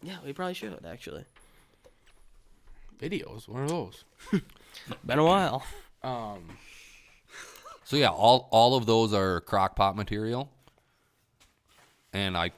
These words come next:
Speaker 3: basically cook 'em all the same. And it's in a crock pot with some,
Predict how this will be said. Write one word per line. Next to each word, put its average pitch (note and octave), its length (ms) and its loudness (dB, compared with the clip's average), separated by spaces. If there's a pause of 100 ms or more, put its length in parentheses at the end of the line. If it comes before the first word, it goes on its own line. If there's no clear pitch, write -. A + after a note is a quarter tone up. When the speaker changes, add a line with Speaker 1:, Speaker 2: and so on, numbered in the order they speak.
(160)
Speaker 3:
basically G2 400 -2
cook G2 200 -6
'em F2+ 80 -4
all F#2 180 -2
the E2+ 80 -8
same. F2 460 -8 (1160)
And F2+ 600 -10 (800)
it's - 460 -10
in F2 140 -8
a F#2+ 60 -6
crock F#2+ 340 0
pot F#2 280 2
with E2+ 340 -6
some, D#2+ 540 -10